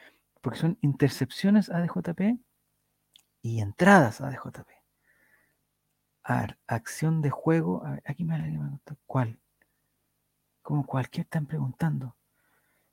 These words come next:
Eh, admiradores de Javier Parragués. Ah, ahí está.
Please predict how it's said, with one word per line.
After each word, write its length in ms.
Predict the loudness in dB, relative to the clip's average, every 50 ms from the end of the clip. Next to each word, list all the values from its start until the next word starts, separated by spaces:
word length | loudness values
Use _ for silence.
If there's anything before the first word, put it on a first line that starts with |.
| _ _ _
Eh, 200 | _ -6 -4 -2
admiradores 480 | 0 2 4 6 6 6 6 6 6 4
de 80 | 4
Javier 240 | 2 0 -2 -4 -4
Parragués. 640 | -6 -6 -6 -4 -4 -2 -2 -2 -2 -4 -6 -16 _ _ _ _ _ _ _ _ _ _ _ _ _ _ _
Ah, 1500 | 4 6 8 10 12 12 12 12 12 12 10 10 10 8 8 8 8 8 6 6 6 6 4 4 4 4 2 2 2 2
ahí 160 | 0 0 -2
está. 500 | -4 -6 _ -4 -4 -4 -4 -4 -8 _